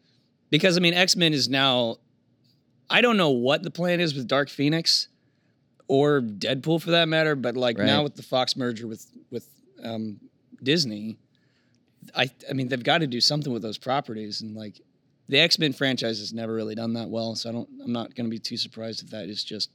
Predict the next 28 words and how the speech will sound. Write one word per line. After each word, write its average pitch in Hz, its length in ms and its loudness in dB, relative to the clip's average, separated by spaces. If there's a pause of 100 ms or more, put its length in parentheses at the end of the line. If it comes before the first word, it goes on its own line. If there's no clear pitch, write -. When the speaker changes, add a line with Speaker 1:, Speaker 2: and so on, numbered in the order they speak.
Speaker 1:
totally 110 320 -8
recast 107 560 -8
and 104 100 -10
redone 104 320 -10 (120)
and - 20 -6
everything. 110 480 -6
Speaker 2:
<clears throat> - 60 -20 (1300)
Speaker 1:
But 131 100 0
the 120 60 -4
two 185 180 2
things 151 240 0
they 123 80 0
got 123 240 2
right 117 380 0 (600)
was 113 200 -6
Deadpool 113 520 -4
and 107 120 -8
Wolverine, 98 600 -12 (240)
and 120 120 -4
I 123 120 2
don't 120 160 2
know 107 100 -4
how 107 180 -6
the 98 80 -12
hell 101 120 -14
they're 98 100 -14
gonna 98 180 -16
recast 92 840 -12